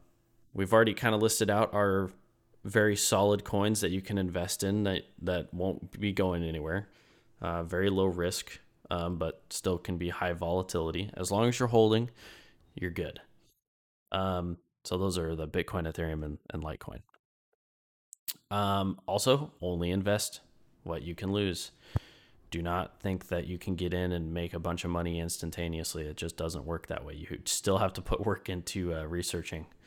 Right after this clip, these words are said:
uh, specific things and, and taking that very high risk. <clears throat> Yep. And I know a bunch of people that crypto just didn't work out for them. They, they bought either at the really high point, uh, on a, on a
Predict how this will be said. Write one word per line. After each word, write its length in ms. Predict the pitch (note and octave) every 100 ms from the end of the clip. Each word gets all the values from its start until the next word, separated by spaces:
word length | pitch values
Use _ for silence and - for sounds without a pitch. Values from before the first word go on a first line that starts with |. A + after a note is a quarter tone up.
| - - - _
uh, 280 | D#2+ D#2+ D#2
specific 580 | - - F2+ E2+ F2 -
things 280 | F2 E2 F2
and, 160 | D2+
and 160 | E2 D#2+
taking 360 | F#2+ F2+ F2+
that 180 | E2+ D#2
very 420 | - F#2 F#2 F#2 F2+
high 180 | F2+
risk. 480 | F2 E2 E2 - - - _ _ _ _ _ _ _ -
<clears throat> 80 | A#2 G#2+ F#2 _ _ _ _ _ - - - _ _ _ _ _ -
Yep. 160 | F#2+ - _ _ _
And 260 | F2+ E2+ E2
I 120 | F#2
know 240 | G2+ A#2+
a 40 | A2+
bunch 240 | A#2 A#2+
of 40 |
people 280 | - D3 G#2+
that 340 | F#2+ F2 D#2+ -
crypto 480 | - F#2 G2+ G2+
just 260 | G2 G2 - - - _ -
didn't 220 | F2+ F#2
work 220 | F#2+ F#2+
out 180 | G2+ A2
for 180 | - F2
them. 240 | E2 F2 - _ -
They, 300 | E2+ E2+ E2+
they 100 | E2
bought 360 | E2 F2 F#2+
either 240 | F#2 F2+ F#2
at 180 | F2+ -
the 100 | F2
really 240 | F#2 F#2+
high 260 | F2+ F#2+ G2
point, 380 | - G#2 G#2+ - - _ - -
uh, 280 | F2+ E2+ E2+
on 280 | - F2 F2
a, 280 | E2+ E2 D#2+
on 140 | F2+ E2+
a 160 | E2+